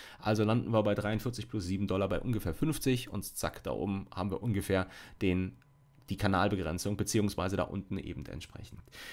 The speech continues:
So, was ich jetzt da mache, ist, ähm, oder beziehungsweise was offensichtlich ist, ja, wir stoßen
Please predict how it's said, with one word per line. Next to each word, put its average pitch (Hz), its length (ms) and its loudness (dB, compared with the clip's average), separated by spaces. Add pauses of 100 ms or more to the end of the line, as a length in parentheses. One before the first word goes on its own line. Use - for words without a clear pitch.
So, - 400 4
was 151 140 6
ich 165 80 2
jetzt 160 180 -2
da 143 80 4
mache, 139 300 2 (200)
ist, 110 220 2
ähm, 104 400 2 (260)
oder 95 160 2
beziehungsweise 101 540 4
was 95 240 0
offensichtlich 87 640 -2
ist, 120 300 -4
ja, 98 120 -2
wir 104 80 -2
stoßen 131 460 0